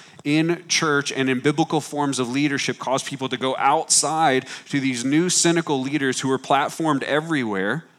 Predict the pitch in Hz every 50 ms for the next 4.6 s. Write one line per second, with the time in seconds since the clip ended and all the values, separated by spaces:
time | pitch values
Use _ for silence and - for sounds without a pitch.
0 | _ _ _ _ _ _ _ _ _ _ _ _ _ _ _ _ _ _ - 120
1 | 120 135 123 120 123 120 120 120 120 151 127 120 131 131 120 - 135 120 - -
2 | - - 139 156 - 165 156 147 - - 151 143 147 - - 135 127 120 117 113
3 | 120 131 127 131 131 131 139 127 120 139 151 151 143 143 156 160 156 147 135 143
4 | 143 139 135 135 139 139 151 151 143 - 117 113